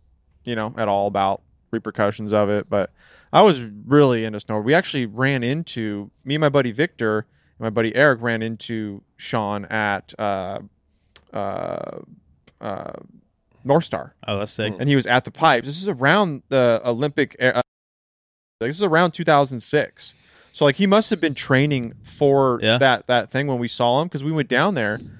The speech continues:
Speaker 2: Was he
Speaker 1: And
Speaker 2: pretty famous by then?
Speaker 1: Oh, yeah, he was huge by
Speaker 2: Yeah.
Speaker 1: then. So we go down there and we, we literally, like, he has, like, one guy with a tripod with a camera, and they're at the, at the pipe. No one really rides the pipe except for, like, very,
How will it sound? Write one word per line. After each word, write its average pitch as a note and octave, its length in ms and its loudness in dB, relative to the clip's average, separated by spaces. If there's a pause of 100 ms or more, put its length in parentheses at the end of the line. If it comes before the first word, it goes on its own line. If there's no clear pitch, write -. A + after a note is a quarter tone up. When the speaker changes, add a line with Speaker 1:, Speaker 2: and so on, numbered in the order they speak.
(400)
Speaker 2:
Was C3 140 4
he B2+ 60 6
Speaker 1:
And A#2+ 140 2
Speaker 2:
pretty E3 200 6
famous D#3 340 -2
by E3 140 2
then? F#3+ 200 -4 (160)
Speaker 1:
Oh, C3+ 180 -2
yeah, C3+ 200 -8
he G#2 60 -4
was G2+ 120 -10
huge F#3 220 -8
by G#2 100 -4
Speaker 2:
Yeah. F2 80 -6
Speaker 1:
then. - 100 -14 (380)
So - 100 -2
we D#3+ 140 2
go D3 160 8
down D3+ 220 4
there D3 100 2
and B2+ 80 -2
we, B2+ 180 -4
we B2+ 220 0 (160)
literally, C#3 320 4
like, B2+ 180 2 (840)
he - 60 -12
has, C3 60 -8
like, B2 140 -10
one B2 300 -2
guy A#2 280 0
with A#2 120 -2
a - 40 -6
tripod A#2+ 440 2
with A2+ 80 0
a A2 40 -4
camera, B2 440 0
and B2 100 -2
they're A#2 100 2
at A#2 140 0
the, A#2 80 -2 (100)
at A2+ 200 0
the - 80 -14
pipe. - 380 0 (380)
No G3+ 140 6
one A#3 80 8
really G3 160 6
rides B2 280 2
the - 100 -12
pipe A2+ 320 -4
except - 280 -10
for, G#2 120 -10
like, F#2+ 200 -10
very, G2+ 300 -8